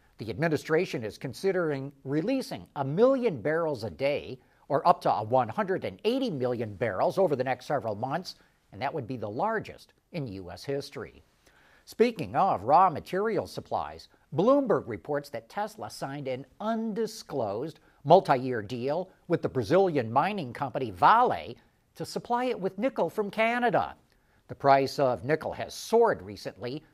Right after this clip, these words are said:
and all automakers are scrambling to lock up supplies. Earlier this week, Japan's Sumitomo Metal said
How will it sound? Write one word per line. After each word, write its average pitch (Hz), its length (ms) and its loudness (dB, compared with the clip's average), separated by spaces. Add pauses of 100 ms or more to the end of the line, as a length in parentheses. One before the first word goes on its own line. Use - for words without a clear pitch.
(120)
and 110 220 -8
all 247 260 10
automakers 120 560 2
are 175 80 0
scrambling 135 680 -4
to 160 120 -8
lock 117 320 -2
up 123 140 0
supplies. 190 800 2 (260)
Earlier 202 360 8
this 120 220 -4
week, 180 320 -4 (320)
Japan's 139 500 -6
Sumitomo 147 600 -2
Metal 196 260 6
said 107 340 -4